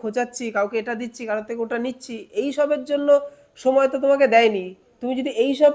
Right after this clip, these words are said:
করে সময় কাটাও এবং তোমার বাড়িতে যদি প্র্যাকটিস কম থাকে, তুমি যদি সেই প্রশ্নটা বাড়িতে ভালো করে না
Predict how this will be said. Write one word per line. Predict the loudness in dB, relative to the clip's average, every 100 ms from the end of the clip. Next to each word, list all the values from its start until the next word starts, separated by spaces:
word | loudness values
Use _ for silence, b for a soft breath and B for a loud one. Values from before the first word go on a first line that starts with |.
| 2
করে | 0 0
সময় | 0 0 0
কাটাও | 0 -2 -4 -8 -4
এবং | 0 0 2
তোমার | 4 4 4 0 -8 _ -4 2
বাড়িতে | 4 4 0 0
যদি | 0 2
প্র্যাকটিস | 0 0 -4 -6 -6 -6 -4
কম | -4 -4
থাকে, | -6 -6 -6 -8 -8 -2
তুমি | 0 0
যদি | 0 -2 -2
সেই | -2 0
প্রশ্নটা | -2 0 -2 0 0
বাড়িতে | 0 -2 -2
ভালো | -2 0
করে | 0 2
না | 2